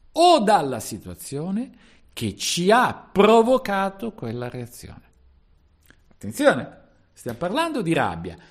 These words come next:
C'è una persona, una situazione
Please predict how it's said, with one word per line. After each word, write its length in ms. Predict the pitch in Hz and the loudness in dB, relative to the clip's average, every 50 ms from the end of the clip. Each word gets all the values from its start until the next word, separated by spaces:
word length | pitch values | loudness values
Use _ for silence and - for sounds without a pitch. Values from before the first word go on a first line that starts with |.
| _ _ _ _ _ | _ _ _ _ _
C'è 160 | - 131 131 | -10 -8 -6
una 140 | 147 147 139 | -6 -6 -6
persona, 760 | - 180 175 156 - - - 262 285 302 302 302 254 226 196 | -4 -4 -4 -4 -4 -6 -4 -2 -2 -2 -2 -2 -2 -4 -4
una 160 | 175 170 151 | -4 -6 -8
situazione 1000 | - - 160 - 160 - - - 190 214 220 226 220 190 170 151 131 110 - | -8 -10 -10 -10 -10 -10 -10 -8 -4 -4 -2 -2 -2 -4 -4 -6 -6 -8 -10